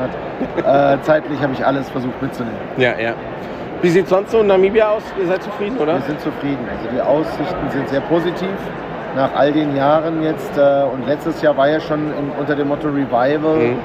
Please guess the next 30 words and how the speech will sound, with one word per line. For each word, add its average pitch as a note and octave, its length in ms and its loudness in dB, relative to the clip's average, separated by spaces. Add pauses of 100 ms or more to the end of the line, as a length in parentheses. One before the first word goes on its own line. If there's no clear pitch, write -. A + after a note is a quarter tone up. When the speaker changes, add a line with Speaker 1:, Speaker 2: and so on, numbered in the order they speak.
(140)
Speaker 1:
ein B2+ 100 -4
sehr C3 140 -2
gutes D#3+ 380 -2
Jahr, E3+ 140 2
verhältnismäßig E3+ 840 0
gutes D#3+ 260 -4
Jahr. E3 140 -4 (580)
So D3+ 80 2
sieht C#3+ 220 -2
jetzt D#3+ 160 -4
zweitausenddreiundzwanzig C#3 800 0
hervorragend E3 580 2
aus. D#3 280 2 (640)
Wir A#2+ 160 0
hoffen D#3+ 280 2
auf, C#3+ 160 4 (160)
äh, C3+ 40 2
also C3 440 4 (140)
wir, C3 180 -2
wir A#2 140 0
haben C3+ 280 0
auch, D#3 200 4 (140)
äh, C#3 220 4
inzwischen C#3+ 380 -6
schon C#3 140 -4
die C3+ 80 -2
Bestätigung C#3+ 580 -2
über B2 200 0
weitere B2 320 2 (140)
Flugverbindungen F3+ 680 0